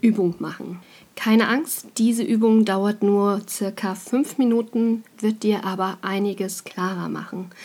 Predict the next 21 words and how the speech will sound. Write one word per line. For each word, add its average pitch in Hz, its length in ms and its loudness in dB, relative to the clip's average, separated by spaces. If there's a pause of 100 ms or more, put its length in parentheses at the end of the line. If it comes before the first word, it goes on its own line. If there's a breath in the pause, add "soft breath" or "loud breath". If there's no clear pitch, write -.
(320 loud breath)
Alles, 294 240 2
was 302 140 0
du 294 60 -2
dafür 269 280 0
brauchst, 220 500 -2
ist - 300 -2
ein 240 200 2
Stift - 500 -4
und 220 240 2
ein 196 160 -4
Blatt 175 200 -8
Papier. 220 480 -8 (500 loud breath)
Falls - 360 -2
du - 60 0
es 254 160 -4
dir 226 200 2
allerdings 202 400 -2
etwas - 380 -8
einfacher 269 420 0
machen 180 320 0
möchtest, 180 480 -6